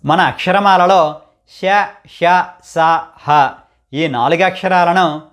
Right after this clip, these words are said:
ఊష్మములు అంటారు. హ పలకడంలో ఎవరికీ ఏ ఇబ్బంది ఉండదు. కానీ మిగిలినటువంటి ఈ మూడు అక్షరాల విషయంలోనే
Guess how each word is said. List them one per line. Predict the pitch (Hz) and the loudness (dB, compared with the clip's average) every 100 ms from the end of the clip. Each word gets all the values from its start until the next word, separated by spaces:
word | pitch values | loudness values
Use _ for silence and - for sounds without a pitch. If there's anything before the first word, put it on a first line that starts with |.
| _ _ 123 | _ _ -4
ఊష్మములు | 165 196 226 226 180 | -4 -2 -2 0 2
అంటారు. | 202 156 160 151 143 - _ _ _ _ - | 0 0 0 0 -2 -12 _ _ _ _ 0
హ | 170 233 | 2 2
పలకడంలో | 214 208 208 196 185 160 - 143 | 2 0 0 2 2 2 -2 -4
ఎవరికీ | 139 170 - 208 | -2 0 -2 -4
ఏ | 214 156 156 185 | -4 -2 0 0
ఇబ్బంది | 190 165 185 180 | 0 0 0 2
ఉండదు. | 185 156 147 147 - _ _ _ 185 | 2 0 -2 -6 -12 _ _ _ -2
కానీ | 196 196 185 160 - | 0 0 -2 -6 -8
మిగిలినటువంటి | 139 156 214 214 208 208 185 170 - _ _ 165 | -4 -2 0 0 2 0 -2 -4 -8 _ _ -6
ఈ | 202 | -4
మూడు | 147 151 220 | -2 0 0
అక్షరాల | 220 - 214 208 | 0 0 2 2
విషయంలోనే | 196 190 214 202 196 185 196 165 | 0 -4 -4 -4 -2 -2 -2 -4